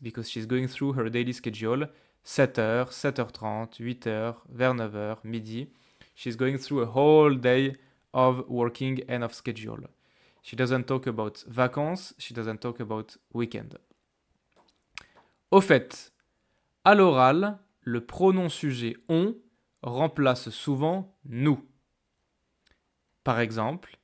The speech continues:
à midi, on s'installe, égale nous nous installons. Avec on, le verbe se conjugue comme avec il, elle.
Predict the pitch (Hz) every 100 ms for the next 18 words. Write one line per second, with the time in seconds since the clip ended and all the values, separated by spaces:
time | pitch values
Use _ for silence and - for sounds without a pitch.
0 | _ _ _ 156 143 139 139 156 190 -
1 | _ - 185 190 151 131 - 107 113 151
2 | 208 _ _ _ _ _ _ _ _ _
3 | - 113 117 107 123 156 147 123 131 151
4 | 135 135 185 185 147 110 - _ _ _
5 | _ _ _ _ _ _ _ _ _ 139
6 | 127 127 - 135 127 190 _ _ _ _
7 | _ - 117 117 160 160 120 110 127 -
8 | 120 110 120 160 180 - _ - 165 131
9 | 120 147 - - _ 170 180 165 - 123
10 | 107 101